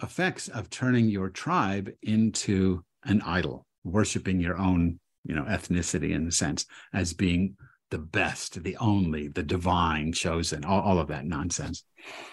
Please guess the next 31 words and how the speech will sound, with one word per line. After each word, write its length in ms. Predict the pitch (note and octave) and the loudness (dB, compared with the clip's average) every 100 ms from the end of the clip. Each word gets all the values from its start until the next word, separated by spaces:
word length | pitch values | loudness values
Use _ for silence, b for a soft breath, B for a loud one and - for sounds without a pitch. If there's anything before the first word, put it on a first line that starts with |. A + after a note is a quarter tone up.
| B C3 - | B -16 -2
I 60 | |
mean, 120 | A2 | 2
I 40 | C3 | 2
don't 140 | A2 | 2
believe 240 | G2 F#2+ E2+ | -2 -4 -4
in 80 | F2+ | -4
a 40 | |
God 280 | E2 F#2 F2+ | -2 0 -2
who 320 | - F2 E2+ - _ _ | -2 -2 -2 -8 _ _
chooses 480 | - - G2+ E2 E2+ | -6 0 2 2 -2
people. 380 | - G#2 G2 A#2+ | -2 -2 0 2
I 60 | G2 | 2
don't 160 | E2+ | 0
believe 260 | F2 E2+ E2+ | -2 -2 -2
in 80 | D#2+ | -4
a 40 | |
God 260 | D#2+ E2+ D#2 | -2 -2 -2
who 80 | |
writes 320 | E2 C#2 E2+ - | -6 -8 -8 -2
books. 340 | E3 C3+ - | 0 0 -2
I 60 | - | -10
don't 180 | D2+ | -10
believe 320 | - D#2 F2 F2 | -10 -8 -8 -6
in 80 | |
a 60 | D#2 | -6
God 260 | E2+ E2 E2+ | -2 -2 -2
who 80 | |
dabbles 420 | E2 D#2 D#2 E2+ F2 | -4 -4 -4 -6 -4
in 140 | F#2+ | 0
real 220 | F#3+ E3 | 4 4
estate. 420 | C3+ - A2+ G2 | 2 0 0 0